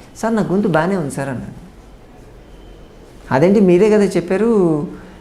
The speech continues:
ఆ, గొంతు పట్టేసినట్టుంది, ప్లస్ అంతా ఏదో, ఉమ్, చుట్టేసినట్టు, నాకు మింగడానికి కూడా కష్టం అవుతుంది, మరి ఏమైంది?" అంటే, "నా గొంతు ఇప్పుడు బాగానే ఉంది సార్, క్లియర్ అయిపోయి ఉంది," అన్నాడు. ఇదే మిరాకిల్,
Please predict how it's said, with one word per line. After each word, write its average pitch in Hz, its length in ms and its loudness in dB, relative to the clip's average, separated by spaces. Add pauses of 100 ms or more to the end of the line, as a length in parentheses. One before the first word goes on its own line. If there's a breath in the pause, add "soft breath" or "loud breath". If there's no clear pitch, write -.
(140)
ఆ, 147 280 0
గొంతు 160 200 0
పట్టేసినట్టుంది, 180 760 0
ప్లస్ 165 300 -6
అంతా 160 220 0
ఏదో, 147 240 2
ఉమ్, 135 420 -4
చుట్టేసినట్టు, 156 420 -4
నాకు 147 180 -2
మింగడానికి 151 400 0
కూడా 151 120 2
కష్టం 143 320 -6
అవుతుంది, 147 480 -4 (300 loud breath)
మరి 151 160 4
ఏమైంది?" 170 440 4
అంటే, 156 320 -6 (600 loud breath)
"నా 208 60 2
గొంతు 226 280 2
ఇప్పుడు 247 160 0
బాగానే 240 240 2
ఉంది 214 180 0
సార్, 202 100 -2
క్లియర్ 220 260 0
అయిపోయి 196 280 -2
ఉంది," 156 220 -4
అన్నాడు. - 400 -8 (4000)
ఇదే 143 260 4
మిరాకిల్, 127 500 0